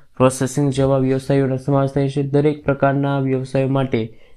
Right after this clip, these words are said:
બાર લાખ રૂપિયા સુધીની લોન છે મળવાપાત્ર રહેશે. તો ખાસ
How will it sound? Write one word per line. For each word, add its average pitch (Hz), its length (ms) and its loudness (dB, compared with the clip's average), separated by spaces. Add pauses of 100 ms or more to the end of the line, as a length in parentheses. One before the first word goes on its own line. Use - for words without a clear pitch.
(180)
બાર 135 220 4
લાખ 147 320 0
રૂપિયા 139 300 0
સુધીની 131 420 -2
લોન 123 320 -4
છે 123 160 -8
મળવાપાત્ર 113 800 -4 (840)
રહેશે. 123 460 0
તો 120 120 -4
ખાસ 131 500 2